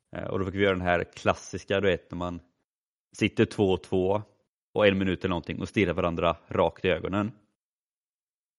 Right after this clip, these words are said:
Ofta brukar ju någon till slut börja skratta eller titta bort eller någonting. Och varför gör man det? Jo, för man vill undvika något jobbigt i stunden.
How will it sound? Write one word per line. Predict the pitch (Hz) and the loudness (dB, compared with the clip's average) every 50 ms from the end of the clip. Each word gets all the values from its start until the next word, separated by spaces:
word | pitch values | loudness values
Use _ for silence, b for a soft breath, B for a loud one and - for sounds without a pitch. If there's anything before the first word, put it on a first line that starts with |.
| _ _ _ _ _ _ _ _ _ _ _ _ _ _ _ _ _ _ _ _ _ _ _ _ _ _ _ _ _ _ _ _ _ - | _ _ _ _ _ _ _ _ _ _ _ _ _ _ _ _ _ _ _ _ _ _ _ _ _ _ _ _ _ _ _ _ _ 2
Ofta | 113 110 - - - 104 | 2 2 2 2 -2 0
brukar | 95 113 110 98 - - 107 104 | 2 4 4 4 4 2 2 4
ju | 110 113 | 4 4
någon | 107 104 104 110 113 120 117 110 104 - | 2 2 2 2 2 2 2 -2 -4 -4
till | - 107 - | -4 -6 -6
slut | - - 110 107 104 101 95 - _ _ - - - - - - _ | -4 -4 -2 0 0 0 -2 -4 _ _ -20 -20 -20 -20 -20 -8 _
börja | - 110 98 87 | 4 6 6 6
skratta | - - - 92 85 - - - | 4 4 4 4 4 4 2 -2
eller | 85 85 | 0 0
titta | - - 85 - 87 | -2 -4 0 0 0
bort | 87 101 101 - _ - | 0 0 -4 -4 _ -6
eller | 101 92 95 | -4 -4 -4
någonting. | 90 92 92 - 104 - _ _ _ _ _ _ - | -6 -10 -12 -16 -18 -18 _ _ _ _ _ _ -4
Och | - 101 | 2 6
varför | 101 95 - - 101 | 6 6 6 6 4
gör | 92 85 | 4 4
man | 82 85 85 90 | 4 2 -2 2
det? | 98 107 95 - - _ _ _ _ _ _ - | 4 4 4 4 0 _ _ _ _ _ _ -4
Jo, | 98 98 90 82 82 - _ _ | 0 0 0 0 -2 -6 _ _
för | _ - | _ -2
man | 92 85 82 | -2 -2 0
vill | 87 87 | 0 0
undvika | 95 92 87 76 82 80 85 - _ - 85 82 80 - _ _ _ _ - | -2 -2 -2 -2 -4 -6 -6 -6 _ -2 0 0 0 -2 _ _ _ _ -12
något | - 87 80 - | -10 -10 -6 -2
jobbigt | 92 87 78 78 - 95 90 - - - - _ _ - | -2 -4 -2 0 0 0 0 0 -4 -20 -20 _ _ -8
i | 90 87 | -8 -8
stunden. | - - - - - 85 98 107 101 | -6 -6 -8 -8 -6 -4 -4 -4 -4